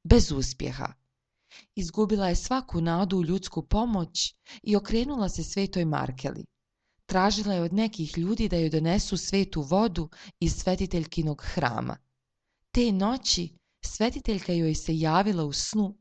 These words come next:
riječima: „Ne žalosti se, poslaću ti lijek.” Narednog dana donijeli su osvećenu vodu paralizovanoj ženi. Okropila je svoje noge vodom i nakon toga desilo se čudo.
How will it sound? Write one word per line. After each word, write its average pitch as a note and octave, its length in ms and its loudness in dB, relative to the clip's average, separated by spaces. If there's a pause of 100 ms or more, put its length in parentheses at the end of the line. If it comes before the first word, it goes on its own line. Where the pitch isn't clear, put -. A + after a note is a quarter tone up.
riječima: C3 640 0 (760)
„Ne F#3+ 180 4
žalosti G3 580 6
se, - 240 -10 (360)
poslaću F#3+ 500 4
ti F3 140 -2
lijek.” D3 540 -4 (1040)
Narednog G3+ 640 4
dana G3+ 500 0 (320)
donijeli G3+ 500 0
su E3+ 240 -4
osvećenu F#3 580 -2
vodu F3 440 -2 (120)
paralizovanoj D3+ 880 0
ženi. - 440 -6 (720)
Okropila A3+ 600 2
je D#3+ 100 0
svoje G3 380 0
noge F#3+ 340 0
vodom D#3+ 480 -2 (320)
i F3+ 100 2
nakon F#3+ 320 0
toga G3+ 580 0 (180)
desilo E3 540 4
se D3 160 -4
čudo. B2 400 -4